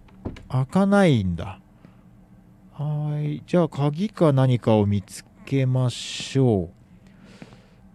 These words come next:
あるの？あ、すごい綺麗ですね。グラフィックが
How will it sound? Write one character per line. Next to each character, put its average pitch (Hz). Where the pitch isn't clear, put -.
あ 135
る 139
の？ 123
あ、 131
す 165
ご 190
い 226
綺 -
麗 269
で 139
す 127
ね。 135
グ 127
ラ 202
フ -
ィ 214
ッ -
ク 202
が 190